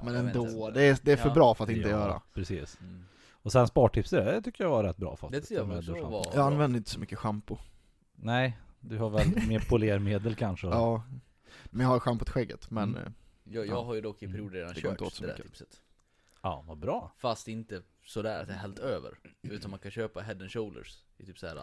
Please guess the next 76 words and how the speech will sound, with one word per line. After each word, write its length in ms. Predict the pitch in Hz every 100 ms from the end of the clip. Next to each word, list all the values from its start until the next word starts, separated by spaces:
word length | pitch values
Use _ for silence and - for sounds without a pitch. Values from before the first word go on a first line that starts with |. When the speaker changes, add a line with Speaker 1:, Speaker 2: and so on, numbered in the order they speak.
| 60 -
Speaker 2:
två 140 | 117 120
liters 200 | 120 -
förpackning, 460 | 107 90 95 82
märkt. 180 | 104 95
Speaker 3:
Jajamän, 640 | 95 101 98 120 104 73 -
jag 220 | 101 113
också. 200 | 92 101
Speaker 2:
Och 440 | - - - -
Speaker 3:
På 60 | 110
Speaker 2:
de 60 | 120
Speaker 3:
Ru-, 40 |
Speaker 2:
räcker 140 | 120
Speaker 3:
på 100 | -
Speaker 2:
ju 60 | 135
Speaker 3:
Rusta. 320 | 143 143 123
Speaker 2:
sjukt 80 | 117
mycket 200 | 120 113
längre 300 | 117 104 85
än 140 | 80
när 60 | 85
man 120 | 82
står 160 | - 73
och 60 |
häller 160 | 98 69
för 100 | 90
hand. 160 | 92 - 92
Speaker 3:
Mm. 200 | 98 110 _ -
Speaker 2:
Mm. 160 | 95 120 _ _ _ -
Så. 140 | - - _
Speaker 3:
Min, 240 | 101 131
Speaker 1:
Okej. 180 | 139 -
Speaker 3:
min 240 | 135 147 151
räckte 300 | 135 - 110
i 60 |
nästan 340 | 110 98 110 104
ett 60 |
och 80 | 98
ett 60 | 92
halvt 220 | 92 -
år, 120 | 117
tror 140 | 131
jag. 220 | 135 240 - - 220 240 -
Speaker 2:
Ja, 160 | 233 202
<laughs> 40 | 226
ja, 100 | 196
de 140 | 190 170
har 120 | 143
Speaker 1:
Ja, 100 | 151
men 100 | 165
alltså, 360 | 147 160 143
Speaker 3:
Då 60 | 139
hade 200 | 160 165
jag 60 | 156
inte 80 |
så 60 | 147
här 80 | 127
långt 200 | 120 117
hår 120 | 131
som 100 | 117
jag 80 | 98
har 60 |
nu. 60 | 87
Speaker 1:
nej, 100 | 151
men 120 | 156 151
det 80 |
är, 480 | 160 151 127 120 127
jag 80 | 123
håller 180 | 156 135
med, 100 | 123
alltså 160 | 123 127
jag 160 | 131
köper 220 | 160 127 117
ju 40 |
också 160 | - 117
kanske 220 | 107 104
shampoo 1080 | - 120 107 101 _ _ _ - 104 101